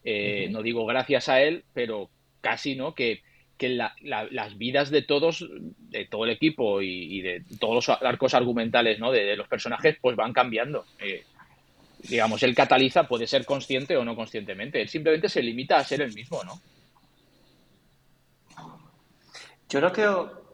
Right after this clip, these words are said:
Speaker 3: que él sea el mismo porque, como apunta Ana, él, por ejemplo, él tiene un problema de alcoholismo y él se esconde.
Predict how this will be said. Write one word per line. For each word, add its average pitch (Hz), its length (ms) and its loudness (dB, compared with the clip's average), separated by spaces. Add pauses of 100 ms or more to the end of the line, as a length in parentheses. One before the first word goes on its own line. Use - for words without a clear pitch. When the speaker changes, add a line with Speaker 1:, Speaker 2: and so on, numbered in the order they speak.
(160)
Speaker 3:
que 156 220 -4
él 143 420 -8
sea 127 1000 -8
el 117 160 -18
mismo 127 360 -12
porque, 123 480 -12
como 123 360 -10
apunta 131 520 -8
Ana, 170 240 -2
él, 127 180 -8
por 135 140 -6
ejemplo, 131 400 -2
él 156 180 -2
tiene 120 200 -14
un 143 60 -12
problema 135 280 -10
de 170 80 0
alcoholismo 131 520 -10
y 139 140 -16
él 151 120 -16
se - 180 -2
esconde. 160 800 -2